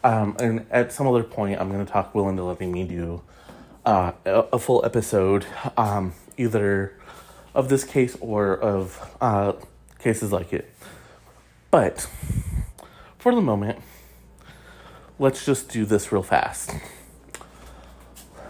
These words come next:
Lady of the Du-, Lady of the Dunes, um, was a lady who was found in the summer of nineteen seventy-four.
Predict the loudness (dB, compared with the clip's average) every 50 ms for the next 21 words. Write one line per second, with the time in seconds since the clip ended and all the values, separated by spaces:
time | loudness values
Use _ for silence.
0 | -8 -6 -4 0 2 4 4 4 4 2 2 2 0 -2 -2 -4 -4 -6 -8 -16
1 | -10 -2 2 2 4 4 4 2 0 0 -2 -2 -2 -4 -4 -4 -4 -6 -8 -10
2 | -16 -18 -16 -14 -14 -14 -14 -16 -20 -20 -20 -20 -20 -20 -20 -20 -20 -20 -20 -20
3 | -20 -20 -20 -20 -20 -20 -20 -20 -20 -20 -20 -20 -20 -20 -20 -20 -20 -20 -20 -20
4 | -20 -20 -20 _ -20 -20 _ -20 _ -20 -16 -6 -6 -6 -6 -6 -8 -6 0 4
5 | 4 4 4 4 0 -2 -4 -6 -12 -20 -20 -20 -20 -20 -20 -20 -20 -20 -20 -20
6 | -20 -10 -8 -8 -8 -2 2 2 4 4 4 2 2 2 0 -2 0 0 0 0
7 | 0 -2 0 0 0 0 -2 -4 -4 -6 -8 -6 -6 -8 -8 -10 -12 -18 -20 -20
8 | -20 -20 -20 -20 -20 -20 -20 -16 -4 -4 -2 -2 -2 0 0 -2 -2 -2 -6 -4
9 | -2 -2 0 2 2 0 2 2 -2 -2 0 2 4 6 6 4 4 2 -2